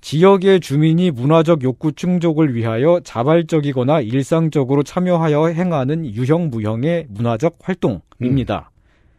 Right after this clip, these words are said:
Speaker 1: 문장이 맞는 문장이긴 한데요.
Speaker 2: 음.
Speaker 1: 추상적이고 모호하죠.
Speaker 2: 어떤 맞는 문장들은 내용이 없죠.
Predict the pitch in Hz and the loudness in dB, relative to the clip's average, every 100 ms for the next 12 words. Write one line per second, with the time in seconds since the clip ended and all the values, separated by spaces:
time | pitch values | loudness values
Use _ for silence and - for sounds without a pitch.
0 | _ _ _ _ - 113 156 196 131 131 | _ _ _ _ -10 0 2 2 0 -2
1 | 190 175 147 139 127 180 151 120 131 117 | 0 0 -2 -2 -4 -8 -8 -10 -10 -10
2 | 87 67 - _ - - 202 180 160 147 | -10 -12 -20 _ -20 -4 -2 0 -2 -4
3 | 123 117 147 110 98 - _ 117 120 185 | -6 -4 -4 -4 -10 -14 _ -8 -2 0
4 | 185 143 135 156 143 135 131 127 147 120 | 2 0 0 -2 -2 -2 0 0 2 6
5 | 147 131 - 78 | 6 4 -4 -10